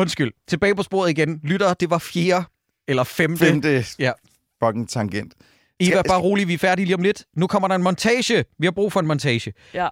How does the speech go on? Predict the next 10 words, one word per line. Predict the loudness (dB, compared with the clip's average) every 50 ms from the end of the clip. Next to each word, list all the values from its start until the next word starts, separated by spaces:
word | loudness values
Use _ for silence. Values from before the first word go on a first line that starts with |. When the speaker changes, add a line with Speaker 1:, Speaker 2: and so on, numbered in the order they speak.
| -2 0
Speaker 1:
Øh, | 0 2 2 0 0
først | 0 -2 -2 -2 -2
så | -6 -4
ser | -2 0 0 0
vi, | 0 -4 -6 -6
Hvidovre | -6 -4 -2 0 2 2 2 0
spiller | -2 -2 -2 0 0
mod | 0 0 -2 -2 -2
A | -2 -2 -2 -2
B, | -2